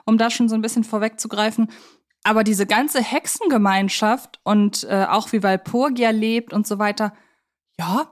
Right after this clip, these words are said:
das ist düsterer, als ich's mir anhand der, äh, Hörspiele ausgemalt hab bisher.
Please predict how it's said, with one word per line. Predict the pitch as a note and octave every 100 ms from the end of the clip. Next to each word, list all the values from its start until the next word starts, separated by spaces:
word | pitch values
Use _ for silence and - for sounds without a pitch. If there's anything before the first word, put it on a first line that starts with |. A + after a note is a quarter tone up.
| _
das | - G3
ist | F3 B3+ -
düsterer, | E3+ G#3+ F4 - F4 D4 C#4+
als | A3+ A#3
ich's | B3 -
mir | B3 B3
anhand | G#3+ A3+ A3+
der, | A3 G3+ - _
äh, | G#3+ A3 F3 G3 F#3+ F3
Hörspiele | C4+ E4+ - C4+ C4+ B3+ B3 A#3+ -
ausgemalt | G3+ G#3+ - E3 D#3 D#3 -
hab | -
bisher. | - - - -